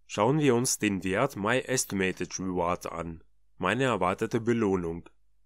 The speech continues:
Warum erwartete? Weil die Anzahl der Blöcke in der Zeit, in der unser Bildschirm geöffnet ist und wir hier sitzen und kommunizieren, bereits mehr werden könnte. Dementsprechend kann dieser Betrag möglicherweise nicht genau der Belohnung entsprechen, die bei der Bestätigung des Erhalts Ihrer Prämie fixiert wird.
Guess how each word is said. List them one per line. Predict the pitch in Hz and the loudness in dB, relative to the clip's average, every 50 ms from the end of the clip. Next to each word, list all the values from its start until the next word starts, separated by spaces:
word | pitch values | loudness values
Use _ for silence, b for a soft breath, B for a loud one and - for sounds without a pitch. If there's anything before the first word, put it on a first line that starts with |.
| _ _ _ _ _ _ - | _ _ _ _ _ _ -8
Warum | - 98 101 120 127 151 151 147 | -2 0 0 2 2 2 4 4
erwartete? | 143 135 123 113 107 101 95 - - 87 - - 87 82 80 76 - - - - - - - - - _ _ _ - | 4 4 4 4 4 4 2 2 0 -4 -4 -4 -4 -4 -4 -6 -8 -14 -20 -20 -20 -20 -20 -20 -20 _ _ _ 2
Weil | 101 101 101 101 | 4 4 4 4
die | - 101 95 | 2 2 2
Anzahl | 87 101 123 147 - - 135 120 | 2 2 2 2 2 2 2 2
der | 101 95 87 | 2 2 0
Blöcke | 82 90 92 113 - - 139 | 0 0 0 0 2 2 2
in | 113 101 | 0 0
der | 90 95 92 98 101 | 0 0 0 0 0
Zeit, | - - 95 90 98 127 - - | -2 0 2 2 2 2 0 -2
in | - 107 95 | -4 -4 -2
der | 98 98 95 | 0 0 0
unser | 95 101 98 98 92 92 | 0 0 0 0 -2 0
Bildschirm | 95 117 156 - - - 95 92 | 0 0 -2 0 -2 -4 -2 0
geöffnet | 98 90 87 87 - - 95 98 - | 0 0 0 0 0 -2 -4 0 2
ist | 127 143 170 - - | 2 2 2 2 -2
und | 120 107 - - | -4 -4 -4 -4
wir | 101 110 127 | -2 0 0
hier | 131 120 104 98 92 | 0 2 2 2 2
sitzen | - 92 101 - - - 165 147 | 2 0 0 0 0 0 2 2
und | 127 110 - - | 0 0 -2 -4
kommunizieren, | 101 98 98 92 92 87 - - - 95 98 104 139 160 156 113 | -4 -2 -2 -2 -4 -4 -4 -4 -2 0 2 2 2 2 0 -2
bereits | 95 90 90 101 - - - 104 | 0 0 2 0 0 -2 -2 -2
mehr | 107 123 127 | 0 0 2
werden | 117 107 98 95 90 92 90 | 2 2 2 2 0 -4 -6
könnte. | - 90 85 85 85 - 85 82 78 - - _ _ _ _ _ _ _ _ _ _ _ _ - - | -6 -4 -4 -4 -6 -6 -6 -8 -8 -10 -14 _ _ _ _ _ _ _ _ _ _ _ _ -6 -2
Dementsprechend | 104 113 127 151 160 - - - 107 123 127 - 160 151 - | 0 0 2 2 0 -2 0 0 0 0 2 0 -2 -2 0
kann | 113 107 101 | 0 0 0
dieser | 98 107 107 107 104 90 | -2 -2 0 0 0 0
Betrag | 78 95 - 85 87 101 131 - - | 0 -2 -2 0 2 2 2 2 0
möglicherweise | 113 104 107 123 147 143 - 113 95 90 92 95 107 - 123 | -2 -2 0 0 -2 -2 0 0 2 2 2 2 2 2 0
nicht | 104 123 - - - | 0 0 -2 -2 -2
genau | - 98 95 95 110 | 0 2 2 2 2
der | 113 113 107 | 2 0 -2
Belohnung | 104 98 92 87 87 87 92 104 113 127 | -2 -2 -2 -2 -2 -2 -2 -2 -2 -2
entsprechen, | 135 127 - - 123 135 147 - - 170 | -4 -4 -2 -2 0 0 0 0 -2 -4
die | 156 - 127 | -4 -4 -2
bei | 98 98 98 | 0 2 2
der | 92 98 98 87 | 2 2 2 2
Bestätigung | 92 90 - - 90 98 98 120 110 127 135 147 139 | 0 -2 -4 -4 -6 -4 -2 0 0 0 0 0 2
des | 131 120 107 - 104 | 2 2 2 2 0
Erhalts | 95 87 87 95 117 135 - - | 0 0 0 0 0 0 -2 -4
Ihrer | 104 107 98 127 | -2 0 0 0
Prämie | - - - 98 95 95 92 92 90 87 | 0 0 -2 -2 0 0 0 -2 -2 -2
fixiert | - 95 92 - - - - 90 92 90 - - - | -4 -4 -6 -6 -6 -8 -6 -4 -4 -4 -4 -4 -4
wird. | 90 87 87 - - - | -4 -4 -4 -6 -8 -16